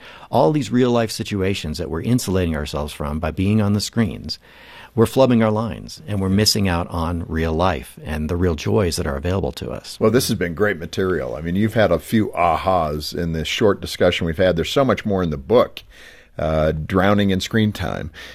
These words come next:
Speaker 2: Get it from us, and John will give you the details in a minute. And remember, when you purchase, uh, Drowning in Screen Time from Focus on the Family Canada,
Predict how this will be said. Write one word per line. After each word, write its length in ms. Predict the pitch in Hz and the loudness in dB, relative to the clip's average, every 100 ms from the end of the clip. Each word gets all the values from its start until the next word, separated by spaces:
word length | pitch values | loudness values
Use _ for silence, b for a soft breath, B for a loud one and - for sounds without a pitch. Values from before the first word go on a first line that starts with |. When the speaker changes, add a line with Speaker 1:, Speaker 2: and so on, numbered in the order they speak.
| B | B
Speaker 2:
Get 180 | 104 160 | 2 4
it 100 | 226 | 4
from 180 | - 175 | 2 -2
us, 360 | 208 101 - - | 0 -2 -4 -4
and 260 | 107 101 | -2 0
John 240 | 98 123 123 | 2 4 4
will 80 | 110 | 4
give 200 | 117 117 | 4 4
you 60 | |
the 120 | 98 | 2
details 480 | 95 113 147 123 120 | 0 0 4 4 4
in 100 | 117 | 2
a 40 | 117 | 2
minute. 320 | 135 202 - | 2 0 0
And 140 | 113 110 | 0 2
remember, 360 | 120 160 127 | 2 2 2
when 440 | 110 113 139 185 180 | 0 0 0 2 0
you 120 | 165 | -2
purchase, 680 | 156 180 - 151 143 - - | -2 -2 0 0 0 -2 -6
uh, 220 | 117 - | -2 -2
Drowning 480 | 113 120 131 156 143 | 2 4 4 2 2
in 100 | 143 | -2
Screen 320 | - 147 208 | 0 2 2
Time 320 | 208 131 92 | 2 0 -2
from 280 | 98 - 101 | -2 0 -2
Focus 360 | - 117 117 - | 2 0 0 -2
on 140 | 104 | 0
the 80 | 98 | 0
Family 320 | - 95 92 | 0 0 0
Canada, 580 | 85 - 160 139 85 90 | -4 -2 0 2 2 0